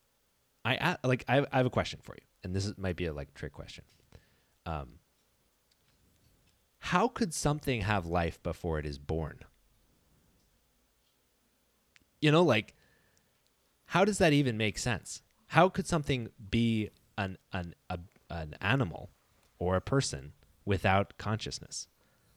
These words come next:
Like, these might seem like <laughs> philosophical questions, but, like, the idea that life begins at conception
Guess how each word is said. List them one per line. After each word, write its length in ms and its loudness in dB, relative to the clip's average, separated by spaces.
Like, 240 0
these 160 6
might 280 -2
seem 220 2
like 160 2
<laughs> 0 -
philosophical 600 2
questions, 380 -4
but, 120 -12
like, 180 -6
the 80 -18
idea 360 2
that 280 -4
life 260 -2
begins 320 -4
at 120 -10
conception 560 -8